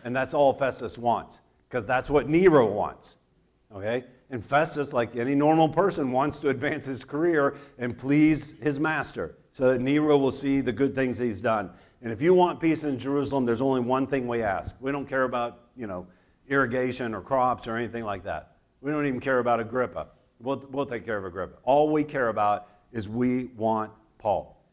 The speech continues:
You bring him down here to me. So he finds out right away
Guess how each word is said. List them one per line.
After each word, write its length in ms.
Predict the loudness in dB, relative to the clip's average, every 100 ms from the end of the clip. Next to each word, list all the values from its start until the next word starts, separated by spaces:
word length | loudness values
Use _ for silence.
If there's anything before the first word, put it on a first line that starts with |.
| _
You 160 | -2 -2
bring 240 | 0 -2
him 160 | -2 -4
down 380 | -2 -4 -6 -12
here 220 | -4 -4
to 140 | -2 -6
me. 200 | -6 -8
So 180 | -2 0
he 80 |
finds 320 | 2 2 2 2
out 120 | 4
right 220 | 4 4
away 360 | 4 4 4